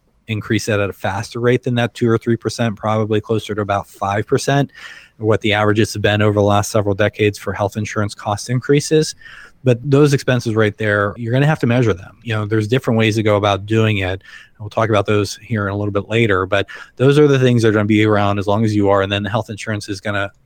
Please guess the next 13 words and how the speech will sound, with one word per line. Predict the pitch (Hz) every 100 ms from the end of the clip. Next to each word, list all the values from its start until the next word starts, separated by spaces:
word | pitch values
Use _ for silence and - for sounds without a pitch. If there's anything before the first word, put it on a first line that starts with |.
| _
ultimately | 113 120 - 113 110 107 101
comprise | - 101 104 101
a | 104
bigger | 104 101
portion | 95 - 117 - 101
of | 98
your | 98
spending, | - 101 95 95 - - - _
you | 120
know, | 101
as | 107 104 101
you | 104
age. | 98 92 - -